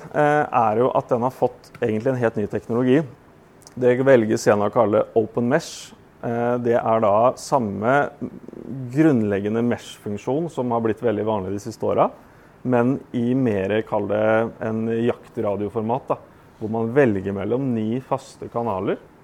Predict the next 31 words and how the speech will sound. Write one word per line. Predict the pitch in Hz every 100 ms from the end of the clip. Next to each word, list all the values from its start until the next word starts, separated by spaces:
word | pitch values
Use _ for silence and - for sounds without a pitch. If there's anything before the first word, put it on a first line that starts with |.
| - 190 -
Jeg | 123 117 123
sier | - 127 110
at | 123
i | 139
dag | 120 123
så | 131
er | 120 110
jeg | -
kanal | 127 113 101
nummer | 104 113
tre. | 117 147 196 - - - -
Hvis | 131
jeg | 123
skal | 127
snakke | 139 127 117
med | 120
alle | 113 113
dere, | 113 214 - -
så | - 147
går | 120 113
dere | 110
bare | 107 101 104 107
inn | 98
i | 95
kanal | 120 98 95
nummer | 98 107
tre, | 123 160 - - - - - - -
og | -
så | 113
virker | 117 98 -
det. | -